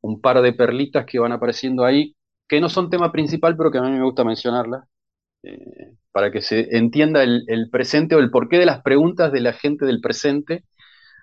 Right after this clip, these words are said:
o de, básicamente de una policía que siempre tiene la curiosidad de,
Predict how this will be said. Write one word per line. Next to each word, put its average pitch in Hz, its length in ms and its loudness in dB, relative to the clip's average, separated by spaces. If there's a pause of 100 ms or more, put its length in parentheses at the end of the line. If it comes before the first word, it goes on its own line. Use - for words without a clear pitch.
(120)
o 156 140 6
de, 156 260 6
básicamente 165 920 0
de 151 100 6
una 160 320 6
policía 147 520 0
que 131 120 -2
siempre 135 300 -4
tiene 135 160 0
la 123 120 2
curiosidad 127 640 0
de, 131 300 -2